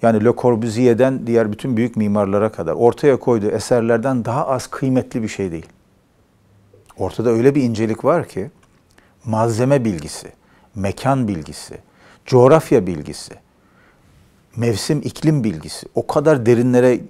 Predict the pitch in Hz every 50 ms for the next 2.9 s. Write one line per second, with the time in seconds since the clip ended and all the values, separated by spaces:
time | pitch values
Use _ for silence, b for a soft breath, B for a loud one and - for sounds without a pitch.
0 | - _ _ _ _ _ _ _ 120 110 110 107 101 - - 170 202 - - -
1 | - - 95 101 180 - _ _ _ _ b b b b b b b b b b
2 | b b b b b b b 165 190 208 196 - - - - 127 135 -